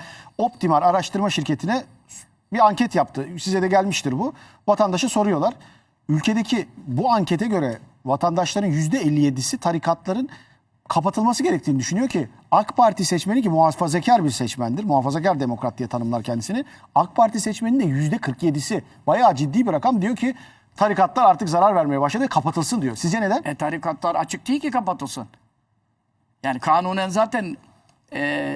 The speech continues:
Speaker 2: devletin kanunlarına göre, anayasaya göre tekke zaviye kanununa göre kapalı.
Speaker 1: Gibi. Ortalık,
Speaker 2: Aa,
Speaker 1: yani
Speaker 2: Allah
Speaker 1: biz
Speaker 2: Allah.
Speaker 1: kapalı bir, kanunen
Speaker 2: Yani
Speaker 1: öyle
Speaker 2: şimdi
Speaker 1: ama
Speaker 2: şunu demek istiyorum.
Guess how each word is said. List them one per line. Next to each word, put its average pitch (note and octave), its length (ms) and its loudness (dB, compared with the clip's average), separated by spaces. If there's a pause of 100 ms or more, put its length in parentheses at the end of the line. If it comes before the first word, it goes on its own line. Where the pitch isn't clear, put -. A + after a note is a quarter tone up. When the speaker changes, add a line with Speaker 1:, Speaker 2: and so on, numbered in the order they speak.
(180)
Speaker 2:
devletin D#3 440 -6
kanunlarına E3+ 540 0
göre, C3+ 160 -4
anayasaya E3 360 -4
göre D3 380 -4
tekke F3 280 -6
zaviye E3 360 -2
kanununa C3+ 340 -2
göre D#3+ 180 -8
kapalı. G#3 540 -4 (100)
Speaker 1:
Gibi. C#3 300 0 (1200)
Ortalık, D3+ 420 2
Speaker 2:
Aa, D3 140 4
Speaker 1:
yani D#3+ 180 2
Speaker 2:
Allah E3+ 100 6
Speaker 1:
biz G#3+ 140 4
Speaker 2:
Allah. E3 40 4
Speaker 1:
kapalı G#3 340 4
bir, F#3 140 -2
kanunen G3+ 320 8
Speaker 2:
Yani A#3 40 4
Speaker 1:
öyle G3+ 300 4
Speaker 2:
şimdi - 0 - (140)
Speaker 1:
ama E3 140 8 (100)
Speaker 2:
şunu B3+ 340 0
demek C4+ 280 2
istiyorum. F3 420 -6